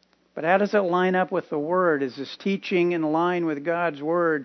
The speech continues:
As far as I know, he probably doesn't even have God's Word when he's teaching. Or there might be a little bit of an alludement to it.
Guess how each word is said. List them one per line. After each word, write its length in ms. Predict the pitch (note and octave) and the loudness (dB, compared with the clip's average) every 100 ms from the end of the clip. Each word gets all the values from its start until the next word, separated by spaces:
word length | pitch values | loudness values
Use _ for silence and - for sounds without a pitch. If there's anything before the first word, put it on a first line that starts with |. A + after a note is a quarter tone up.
| - - - - | -10 -20 -20 -20
As 80 | _ | _
far 220 | F3 F3+ | 0 2
as 120 | E3 | 2
I 200 | E3 E3+ | 2 0
know, 340 | E3+ D#3 D#3 D3+ | 2 2 4 2
he 80 | C#3+ | 0
probably 540 | F3 F3 E3 D#3 D#3 | 0 0 0 0 2
doesn't 340 | D3+ D#3 D3 | 2 2 0
even 320 | D#3 D3+ D3+ C#3 _ | -2 0 -4 -4 _
have 300 | F3 E3+ D3+ | 0 2 2
God's 400 | D3 C#3 C3 B2+ | 0 0 -2 -6
Word 420 | B2+ B2+ B2 B2 - _ _ _ | -6 -4 -6 -8 -16 _ _ _
when 120 | D3 | -8
he's 200 | D3 C3+ | -8 -8
teaching. 560 | - C#3+ C3 - B2+ A#2+ _ _ _ _ - | -6 -6 -6 -10 -12 -12 _ _ _ _ -8
Or 100 | C3+ | -6
there 100 | C#3+ | 0
might 280 | D3 D3+ D3+ | 2 2 0
be 140 | D3 | 0
a 120 | C#3 | 0
little 280 | C#3 E3+ F3 | 0 0 0
bit 220 | D3 E3+ | -2 -2
of 140 | D#3 C#3+ | -2 -2
an 120 | C3+ | -4
alludement 680 | C#3 C#3+ D#3+ D#3 C#3 C3 A#2+ | -2 0 0 -2 -4 -6 -4
to 260 | D#3 D3 | -2 0
it. 160 | C3+ | -2